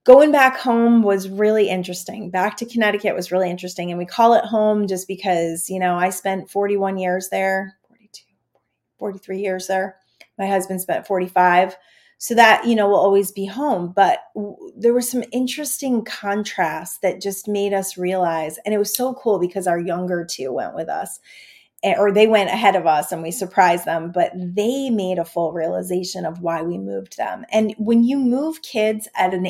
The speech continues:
age that's, you know, eleven and, or yeah, eleven and thirteen, so middle school, high school, whew, that's tough, right?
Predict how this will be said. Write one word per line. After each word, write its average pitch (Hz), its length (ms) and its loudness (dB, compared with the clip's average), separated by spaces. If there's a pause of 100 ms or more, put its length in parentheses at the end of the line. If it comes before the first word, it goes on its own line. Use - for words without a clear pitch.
age 202 440 2
that's, 180 320 -2 (540)
you 208 100 0
know, 185 260 4
eleven 202 720 4
and, 180 500 -4 (500)
or 175 440 -4
yeah, 170 300 -4
eleven 202 560 2
and 185 200 -4
thirteen, 196 720 -4
so 180 460 -2
middle 208 260 0
school, 202 300 -2
high 180 240 -4
school, 214 560 -2 (1000)
whew, - 540 -8 (200)
that's 240 320 0
tough, - 480 -8
right? 196 340 -2